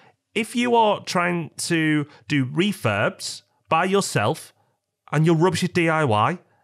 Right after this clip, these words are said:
it's not a good match. Be self-aware, understand what your strengths are,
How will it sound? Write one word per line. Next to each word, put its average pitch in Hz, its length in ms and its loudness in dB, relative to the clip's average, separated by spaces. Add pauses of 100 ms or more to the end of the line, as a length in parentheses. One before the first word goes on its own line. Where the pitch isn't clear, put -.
it's - 200 -4
not 254 200 2
a 240 60 0
good 240 180 -2
match. 240 480 -4 (480)
Be 214 120 0
self-aware, 196 880 0
understand 175 720 -2
what 147 200 0
your 165 120 -2
strengths 123 380 -4
are, 123 300 2